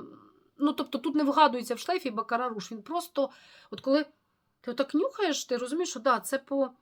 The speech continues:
по образу і подобію, так би мовити, але все ж таки аромат цільний, я не виділяю тут якихось особливих нот, так він солодкуватий.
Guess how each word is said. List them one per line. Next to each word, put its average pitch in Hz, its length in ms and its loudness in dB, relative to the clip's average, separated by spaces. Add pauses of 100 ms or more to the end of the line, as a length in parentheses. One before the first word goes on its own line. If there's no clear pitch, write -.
(360)
по 269 100 2
образу 254 280 0
і 269 40 4
подобію, 226 500 -2
так 196 180 -8
би 214 80 -10
мовити, 294 440 -4
але 240 180 -4
все - 260 -4
ж 285 100 -8
таки - 240 -8
аромат 262 400 -4
цільний, 277 580 0
я 240 120 0
не 269 100 -4
виділяю 247 380 -6
тут 220 120 -14
якихось 233 380 -12
особливих 220 600 -8
нот, 240 300 -6
так 302 180 -4
він 254 80 -8
солодкуватий. 240 920 -6